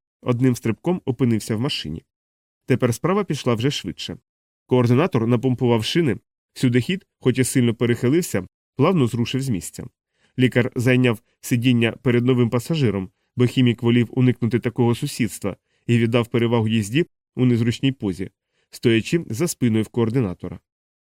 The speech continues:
При світлі фар вони поминули анфілади колон,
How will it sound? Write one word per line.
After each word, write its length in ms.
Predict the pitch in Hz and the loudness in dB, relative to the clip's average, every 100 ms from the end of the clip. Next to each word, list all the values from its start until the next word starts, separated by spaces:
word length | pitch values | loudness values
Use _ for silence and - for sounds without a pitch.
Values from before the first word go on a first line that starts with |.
| _ _ | _ _
При 160 | - 123 | 0 2
світлі 320 | - 120 113 | 2 0 0
фар 220 | - 190 | 0 0
вони 220 | 139 123 120 | 2 2 2
поминули 480 | 120 123 117 113 | 2 2 4 2
анфілади 500 | 113 110 127 117 107 | 0 0 0 0 0
колон, 400 | 107 147 107 87 | -2 -2 -2 -6